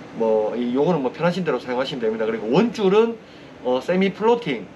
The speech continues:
네, 살짝 깔아앉는 줄 사 호나 오 호를 원줄로 많이 사용을 합니다. 어, 카고 장비는 뭐, 대와 릴이 기본으로 이렇게 구성이 되면 되고, 그리고 이제 뭐, 바늘하고 목줄인데, 뭐, 바늘은,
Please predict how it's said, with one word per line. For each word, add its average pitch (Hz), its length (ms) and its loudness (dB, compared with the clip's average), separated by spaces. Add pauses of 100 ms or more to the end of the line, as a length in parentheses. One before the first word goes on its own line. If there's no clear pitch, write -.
(300)
네, 117 100 -4
살짝 160 380 -2
깔아앉는 185 500 2
줄 185 300 -2 (340)
사 175 220 0
호나 185 360 2
오 143 200 -2
호를 185 560 4
원줄로 170 520 0
많이 127 280 -4
사용을 123 340 -4
합니다. 131 320 -4 (560)
어, - 140 -2
카고 220 320 4
장비는 151 640 0
뭐, 123 120 -2
대와 180 520 4 (300)
릴이 190 380 0
기본으로 147 520 0
이렇게 123 200 -6
구성이 143 380 -2
되면 143 240 -2
되고, 135 440 2 (500)
그리고 170 240 4
이제 139 160 0
뭐, 120 180 -2
바늘하고 180 600 2
목줄인데, 147 760 0 (180)
뭐, 123 100 -2
바늘은, 208 600 4